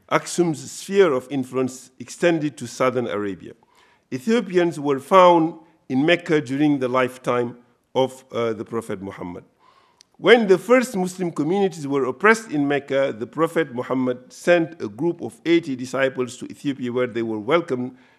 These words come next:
by the Egypt-, Egypt-, Ethiopian negus. This caused a favorable view of Ethiopians, as shown by the literary genre known as Fadail,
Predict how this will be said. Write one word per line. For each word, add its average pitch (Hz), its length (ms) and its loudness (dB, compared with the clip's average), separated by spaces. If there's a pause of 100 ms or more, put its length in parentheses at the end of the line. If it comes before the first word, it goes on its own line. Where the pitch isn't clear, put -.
(120)
by 127 260 2
the 117 460 -6
Egypt-, 127 380 -4 (100)
Egypt-, 120 360 -10 (320)
Ethiopian 127 480 -4
negus. 113 420 -6 (360)
This 202 220 0
caused 165 440 0
a 117 60 -6
favorable 147 580 0
view 127 320 -4
of 117 140 -8
Ethiopians, 127 580 -6
as 113 200 -4
shown 131 340 -2
by 123 300 -2 (320)
the 120 100 -8
literary 117 480 -6
genre 123 400 0
known 113 300 -4
as 110 240 -6 (200)
Fadail, 104 480 -6